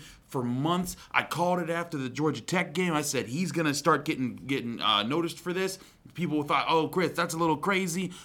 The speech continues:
Guess what? He's a, he's been in those talks for the past month or so now that, now that more people are paying attention to him.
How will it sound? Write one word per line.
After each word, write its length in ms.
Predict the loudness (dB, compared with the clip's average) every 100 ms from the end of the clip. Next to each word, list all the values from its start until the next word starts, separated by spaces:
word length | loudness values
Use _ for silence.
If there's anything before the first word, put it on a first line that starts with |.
| -2
Guess 220 | 0 0
what? 220 | 2 2 2
He's 220 | 0 2
a, 80 | 2
he's 200 | 0 2
been 160 | 4
in 120 | 6
those 180 | 4 2
talks 300 | 2 2 2
for 60 | -4
the 60 |
past 300 | -2 -2 -2
month 400 | -2 4 4 4
or 80 | -2
so 220 | -2 -4
now 180 | -2 -2
that, 240 | 0 -2 -4
now 120 | -4
that 260 | -4 -6
more 120 | -8 -8
people 220 | -6 -6
are 60 |
paying 240 | -6 -6 -6
attention 340 | -4 -6 -6
to 120 | -6
him. 80 | -6